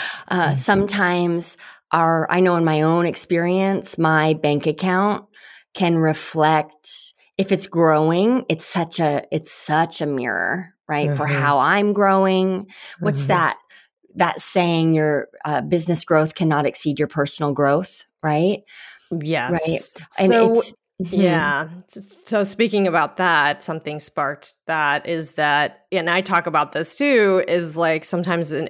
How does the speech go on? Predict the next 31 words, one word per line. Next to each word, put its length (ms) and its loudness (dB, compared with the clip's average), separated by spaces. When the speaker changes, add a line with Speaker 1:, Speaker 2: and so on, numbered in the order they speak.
Speaker 2:
in 120 -2
our 120 2
emotional 600 0
life, 380 -2
right? 200 0
Like, 180 -2
our 60 0
Speaker 1:
Yeah. 40 -4
Speaker 2:
financial 680 -2
life 240 0
is 160 -4
sort 200 -4
of 80 -6
that 260 -2
reflection 560 -6
of 120 -2
our 120 2
emotional 520 0
life. 400 2
And, 280 -4
and 160 -2
in 140 0
the 80 2
last 340 0
two 100 -2
years, 680 2
I've 120 -2
had 320 0
a 80 -2
lot 300 0
of 380 -6